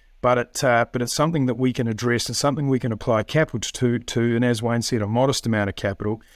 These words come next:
and get into production, you know, reasonably quickly. And we've, we've got a team also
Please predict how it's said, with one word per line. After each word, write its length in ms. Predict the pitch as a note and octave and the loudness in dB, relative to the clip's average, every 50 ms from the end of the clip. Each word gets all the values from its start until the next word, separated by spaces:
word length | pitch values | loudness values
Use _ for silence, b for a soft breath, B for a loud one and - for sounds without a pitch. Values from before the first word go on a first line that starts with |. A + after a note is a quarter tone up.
| b b b | b b b
and 180 | A2+ B2 B2 | -2 0 2
get 120 | B2+ C3+ C3 | 2 2 2
into 200 | A#2+ A#2+ - - | 2 0 -2 -2
production, 580 | B2 A#2 A#2 A#2 - - - - A2+ G#2+ G#2 - _ _ - _ _ - | 0 2 2 2 0 0 -4 -2 -2 -2 -4 -6 _ _ -20 _ _ -4
you 80 | A2+ | 0
know, 220 | A2 A2 G#2+ G#2+ G#2+ | 2 2 2 2 2
reasonably 480 | C#3 C3 C3 A#2 - B2+ A2+ G#2+ G#2 - | 0 -2 -2 0 -2 -2 -2 -2 -2 -2
quickly. 400 | - - A2+ - - - G2+ G#2 | -2 -4 -6 -4 -2 -2 -2 0
And 80 | A#2 | 2
we've, 240 | C3+ C3+ B2+ - - _ _ _ _ _ _ - | 2 2 2 0 -4 _ _ _ _ _ _ -8
we've 120 | B2+ B2 | -2 0
got 100 | D3+ F#3 | 2 2
a 80 | C#3+ - | 2 0
team 420 | - - D#3+ D#3+ D#3+ D3+ D3 D3 | 0 0 2 2 2 2 0 0
also 640 | - C3 B2 - - - B2+ A#2 A2+ A2+ A2 A2 | 0 -2 -2 -2 0 2 2 4 4 2 2 0